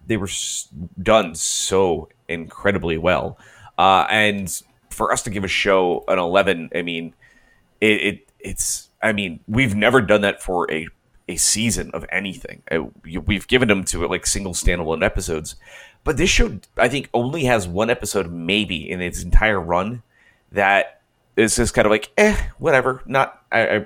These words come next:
it's that it's kind of like, okay, it, it's important to the overall, and it feels a little out of place when we'll get into that with least favorite episodes, but it,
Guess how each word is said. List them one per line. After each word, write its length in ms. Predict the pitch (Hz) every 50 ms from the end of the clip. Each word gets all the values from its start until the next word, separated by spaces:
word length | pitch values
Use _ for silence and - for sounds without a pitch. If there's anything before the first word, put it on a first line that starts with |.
| -
it's 300 | - - 92 - - -
that 180 | - - 107 92
it's 120 | 90 -
kind 140 | - 113 101
of 80 | 95 92
like, 220 | 101 92 - -
okay, 240 | 143 131 - 117 110
it, 160 | 117 - - 113 107
it's 180 | 95 95 -
important 480 | 104 101 90 - - 135 - - - -
to 80 | - -
the 180 | 87 92 95 98
overall, 500 | 98 82 90 85 87 95 95 87 69 67
and 80 | 85
it 80 | - -
feels 320 | - - 110 110 104 95
a 40 | 95
little 220 | 82 98 87 87
out 140 | 87 82 73
of 100 | 78 -
place 400 | - - 87 92 90 - - -
when 180 | - 80 82 82
we'll 140 | 90 92 98
get 160 | 87 87 87
into 160 | 90 82 -
that 200 | - 80 - -
with 260 | - 87 - - - - - _ _ _ _ _ _ _ _
least 280 | - 110 113 107 -
favorite 280 | - 101 92 87 90 90
episodes, 500 | 127 - 95 90 - 87 69 80 82 -
but 340 | - - 87 82 - - - _ _ - - - - - _ _ _ _ _ _ _ _
it, 200 | - 110 - -